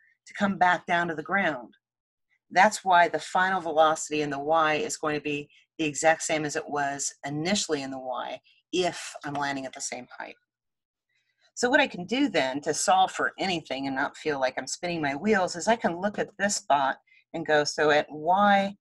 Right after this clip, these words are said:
max, at the max height, my v final is zero.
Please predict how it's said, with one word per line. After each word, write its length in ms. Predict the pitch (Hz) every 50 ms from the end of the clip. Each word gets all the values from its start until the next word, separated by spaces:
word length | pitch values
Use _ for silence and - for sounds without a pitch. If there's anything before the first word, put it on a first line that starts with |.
| _ _ _ _ -
max, 920 | 160 165 170 165 170 160 151 135 - - - - - - - - - - _ _ _ _ _ _ _ _ _ _ _ _ _ _ _ _ _ _ _ -
at 160 | - 165 160 -
the 80 | 151
max 480 | 151 156 170 185 208 220 208 - - - - - - -
height, 340 | 214 175 139 147 - - - - - - _ _ _ _ _ _ _ _ _ _ _ _ _ _ _ _ _
my 160 | - 160 156
v 300 | 147 139 139 175 202 208
final 680 | 202 - - - 196 196 190 160 139 139 143 151 - _ _ _ _ _ _ _ _ _ _ _ _ _ _ - _ _ _ _ _
is 240 | - 156 151 143 -
zero. 400 | - 165 170 156 143 139 147 -